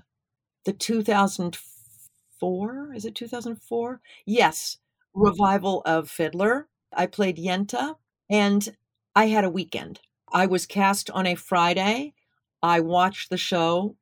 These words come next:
Saturday, Sunday. I think I had a rehearsal on Monday with the dance captain and the director, and on Tuesday, I had a put in and went on. And you know what? I don't suggest it.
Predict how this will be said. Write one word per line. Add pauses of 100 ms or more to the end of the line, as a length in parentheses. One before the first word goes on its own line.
(120)
Saturday,
Sunday. (640)
I
think
I
had
a
rehearsal
on
Monday (460)
with
the
dance
captain
and
the
director, (420)
and
on
Tuesday,
I
had
a
put
in
and
went
on. (680)
And
you
know
what? (140)
I
don't
suggest
it.